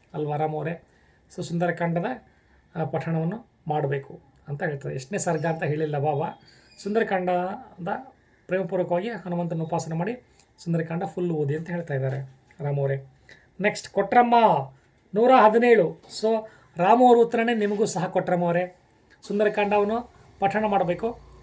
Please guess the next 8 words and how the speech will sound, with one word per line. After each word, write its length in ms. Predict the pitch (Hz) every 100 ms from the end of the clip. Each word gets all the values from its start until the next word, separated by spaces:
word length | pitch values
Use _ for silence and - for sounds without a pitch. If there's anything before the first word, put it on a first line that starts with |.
| - -
ಆ, 340 | 180 202 196 147
ಬಾಬಾದಿಂದ 480 | 160 170 165 170 190
ಪ್ರೇಮಪೂರ್ವಕವಾಗಿ 840 | 196 170 175 170 165 160 170 170
ಹನುಮಂತನ 400 | 160 160 160 165
ಉಪಾಸನೆ 360 | 156 175 175 170
ಮಾಡಿದ್ರೆ 440 | 170 175 262 262 - - - -
ನಿಮ್ಮ 240 | 160 156
ಗ್ರಹದಲ್ಲಿ 580 | 139 135 143 156 180 240